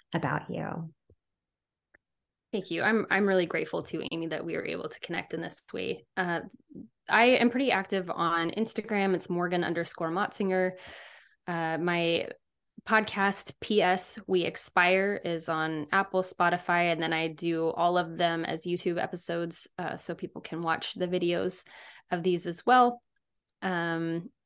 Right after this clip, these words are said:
Speaker 2: of course, Morgan Motzinger dot com. I have a great freebie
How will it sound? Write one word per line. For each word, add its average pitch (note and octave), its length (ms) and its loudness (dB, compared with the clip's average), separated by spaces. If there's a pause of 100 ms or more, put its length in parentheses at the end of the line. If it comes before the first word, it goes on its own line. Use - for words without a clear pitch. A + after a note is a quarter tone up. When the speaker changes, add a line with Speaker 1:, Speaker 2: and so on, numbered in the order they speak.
(520)
Speaker 2:
of G3 100 2
course, F#3+ 260 0
Morgan F#3 300 4
Motzinger F3+ 420 2
dot E3+ 220 6
com. G3 300 2
I F#3 60 2
have F3+ 440 2 (280)
a G3 100 2
great G#3 580 4
freebie F3+ 760 0